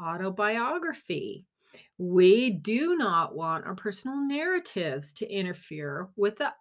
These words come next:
other person's story. Sometimes we trip up the speaker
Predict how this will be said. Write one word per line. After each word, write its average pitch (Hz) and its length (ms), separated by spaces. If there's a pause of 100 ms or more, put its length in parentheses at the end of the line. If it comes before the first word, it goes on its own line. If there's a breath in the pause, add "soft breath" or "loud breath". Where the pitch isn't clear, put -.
other 185 460
person's 185 640
story. 226 1080 (460 loud breath)
Sometimes 247 840
we 196 340
trip 233 380
up 220 320
the 185 300
speaker 269 800